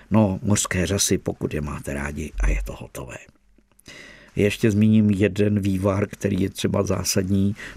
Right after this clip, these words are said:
pro japonskou kuchyni. Jenom byste si udělali, eh, jako přehled nebo, mm, určit-, určitou, určit-, určitý pojem o japonské kuchyni, tak Japonci používají takzvaný vývar dashi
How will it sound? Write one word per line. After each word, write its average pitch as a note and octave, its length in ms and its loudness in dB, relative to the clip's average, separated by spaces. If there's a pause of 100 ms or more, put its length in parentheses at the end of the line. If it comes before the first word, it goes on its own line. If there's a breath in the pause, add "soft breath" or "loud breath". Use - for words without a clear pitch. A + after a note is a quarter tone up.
pro G2+ 140 2
japonskou F#2 640 0
kuchyni. G2 760 0
Jenom C3+ 220 2
byste C#3 260 2
si - 140 0
udělali, A2+ 540 4 (420 loud breath)
eh, F#2+ 280 2 (100)
jako - 200 -6
přehled A#2 560 2
nebo, G2 340 0 (380 loud breath)
mm, B2 280 0 (180)
určit-, A2+ 520 -2
určitou, A2+ 520 2
určit-, A2+ 580 0
určitý A2 580 0
pojem A2+ 360 2
o A#2 80 4
japonské G#2+ 560 2
kuchyni, B2 500 0 (360 loud breath)
tak - 240 -4
Japonci D#3+ 580 2
používají B2 760 2
takzvaný A2 460 2
vývar G2+ 420 2
dashi - 520 -4